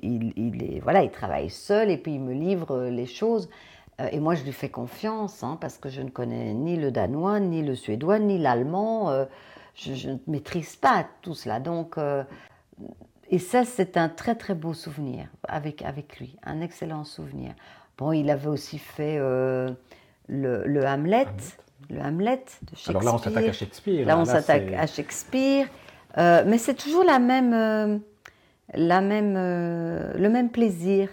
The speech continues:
Speaker 1: de dire, euh, euh, ces mots, de dire ce, son texte.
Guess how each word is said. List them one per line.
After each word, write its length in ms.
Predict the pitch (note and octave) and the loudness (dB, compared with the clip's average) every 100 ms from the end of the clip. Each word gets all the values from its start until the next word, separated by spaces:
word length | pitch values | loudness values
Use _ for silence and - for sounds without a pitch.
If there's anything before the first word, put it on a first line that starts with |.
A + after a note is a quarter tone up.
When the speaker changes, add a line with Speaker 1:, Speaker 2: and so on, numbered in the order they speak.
| - | -6
Speaker 1:
de 180 | D#3+ E3 | -6 -4
dire, 440 | D#3+ E3 E3 E3 C3 | -4 -2 -2 -4 -4
euh, 420 | C3 C#3+ C3+ C#3 - _ _ _ _ _ _ - | -4 -4 -6 -8 -12 _ _ _ _ _ _ -10
euh, 80 | C3 | -8
ces 200 | C#3+ F3+ | -4 -2
mots, 240 | D#3 C#3+ C#3 _ | -2 -4 -8 _
de 100 | - | -12
dire 240 | D#3 D#3+ E3+ | -8 -6 -6
ce, 400 | - - - - | -10 -8 -6 -6
son 280 | - - D3+ | -10 -12 -10
texte. 480 | - - - - | -8 -8 -10 -20